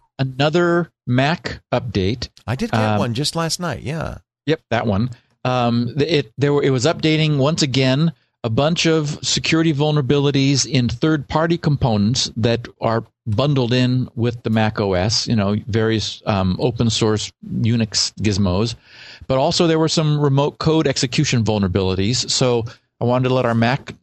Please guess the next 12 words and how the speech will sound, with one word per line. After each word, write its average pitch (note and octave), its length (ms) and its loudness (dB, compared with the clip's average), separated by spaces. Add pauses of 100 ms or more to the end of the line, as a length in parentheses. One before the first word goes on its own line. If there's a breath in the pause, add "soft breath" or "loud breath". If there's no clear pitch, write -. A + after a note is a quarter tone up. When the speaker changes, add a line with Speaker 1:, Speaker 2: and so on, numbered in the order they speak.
(120)
Speaker 1:
people A#2+ 280 -2
know. A2 400 2
I - 40 -18 (140 loud breath)
mean, B2+ 300 2 (640)
last A#2+ 420 0
week F#3+ 400 0
when B2 140 2
we B2 120 2
recorded G2+ 540 0
this, G2+ 240 0
I G#2+ 120 2
had G#2 440 0